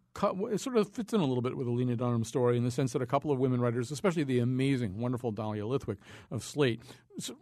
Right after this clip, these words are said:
became intrigued by the way that Maureen, uh, McDonald is being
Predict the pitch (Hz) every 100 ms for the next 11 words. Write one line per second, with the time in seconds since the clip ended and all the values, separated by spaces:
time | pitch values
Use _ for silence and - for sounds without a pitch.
0 | 302 247 180 151 175 220 233 226 - 175
1 | 170 147 143 135 147 143 147 131 131 135
2 | 131 139 - _ 151 120 110 110 170 117
3 | 120 113 113 - 160 139